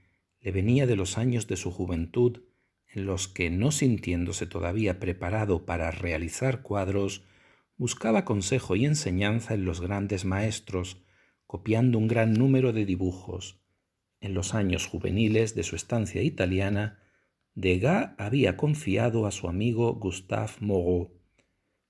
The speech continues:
"Lo mejor que se puede hacer es emplear el tiempo estudiando el oficio. No podría empezar nada mío. Hace falta mucha paciencia en el camino que he emprendido.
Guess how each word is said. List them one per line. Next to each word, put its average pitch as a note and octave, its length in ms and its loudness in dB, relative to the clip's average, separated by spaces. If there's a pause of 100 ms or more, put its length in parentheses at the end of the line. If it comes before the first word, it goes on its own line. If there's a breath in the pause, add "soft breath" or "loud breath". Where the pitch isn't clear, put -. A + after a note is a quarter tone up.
(140)
"Lo G#2 160 -6
mejor G2 460 2
que - 80 -10
se - 160 -6
puede A#2+ 320 4
hacer G2 360 -2
es F#2+ 140 -4
emplear G#2 480 -2
el F#2 180 -2
tiempo C3+ 420 0
estudiando F#2+ 600 -2
el F2+ 80 0
oficio. F2+ 640 -8 (680 soft breath)
No G#2 160 -4
podría G#2 400 2
empezar G2+ 500 -2
nada G#2 320 2
mío. F2 480 -2 (580 soft breath)
Hace - 260 -6
falta G#2 360 0
mucha B2 460 0
paciencia G2 720 -2
en F#2+ 80 -2
el F#2 160 -4
camino G#2+ 480 0
que F2+ 220 0
he G2 40 0
emprendido. F2+ 840 -2